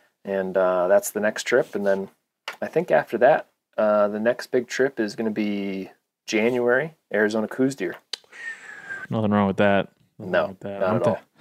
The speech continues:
Speaker 2: I'm sorry, I've had to cancel a few trips 'cause the old covid's here, but I'm starting to
Speaker 1: Yep.
Speaker 2: think about Coues deer as, like,
Speaker 1: Mm-hmm.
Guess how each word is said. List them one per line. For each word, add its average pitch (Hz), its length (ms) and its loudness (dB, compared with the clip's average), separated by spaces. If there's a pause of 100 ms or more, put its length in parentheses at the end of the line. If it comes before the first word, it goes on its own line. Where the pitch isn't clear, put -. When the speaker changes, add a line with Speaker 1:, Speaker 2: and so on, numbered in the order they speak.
(500)
Speaker 2:
I'm 127 120 -2
sorry, 131 220 6
I've 123 100 4
had 131 140 4
to 110 60 6
cancel 127 280 4
a 107 40 -8
few 107 140 0
trips 117 300 4
'cause 104 160 -8
the 101 120 2
old 98 180 0
covid's 113 420 4
here, 82 180 -6
but 90 120 -10
I'm 92 120 -6
starting 104 320 0
to 90 60 0
Speaker 1:
Yep. 85 80 4
Speaker 2:
think 110 200 -2
about 95 460 -4
Coues 104 360 -6
deer 98 320 -2
as, 92 380 -8
like, 98 340 -8
Speaker 1:
Mm-hmm. 98 420 -8